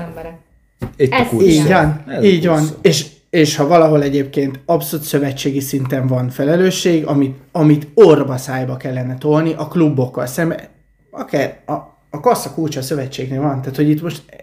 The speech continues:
Speaker 3: itt tologathatjuk a feles-, felelősséget, de Magyarországon a kassa kulcsa a szövetségnél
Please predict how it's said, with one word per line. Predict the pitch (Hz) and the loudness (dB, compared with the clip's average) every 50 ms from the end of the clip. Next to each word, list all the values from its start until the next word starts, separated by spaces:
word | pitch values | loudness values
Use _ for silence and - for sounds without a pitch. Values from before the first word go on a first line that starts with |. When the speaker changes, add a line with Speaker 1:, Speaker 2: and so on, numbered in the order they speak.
| - - - | -20 -18 -12
Speaker 3:
itt | - 170 165 156 170 165 151 151 | -10 -8 -8 -6 -8 -8 0 2
tologathatjuk | 233 233 226 180 151 131 127 147 131 151 139 | 4 4 6 4 2 -2 -6 -8 -10 -10 -10
a | |
feles-, | 135 - 143 156 196 202 - - - | -8 -6 -4 -4 -4 -4 -6 -8 -4
felelősséget, | - 185 185 208 226 240 220 - 202 165 151 143 | -2 0 0 2 2 2 0 0 -2 -4 -4 -4
de | - - - | -6 -8 -2
Magyarországon | 143 170 185 156 131 131 147 156 151 151 135 131 127 | 0 2 2 2 2 0 -2 -2 -2 -4 -4 -4 -6
a | 127 | -6
kassa | - - 165 160 156 - - 127 | -2 0 0 0 -2 -4 -10 -6
kulcsa | - 147 156 185 185 - 147 - - - _ | -2 0 0 0 0 -2 -6 -8 -10 -14 _
a | - | -20
szövetségnél | - - - 147 139 117 - - - - 131 123 123 127 127 127 | -10 -4 -2 -2 -2 -2 -6 -8 -10 -10 -8 -8 -8 -8 -8 -8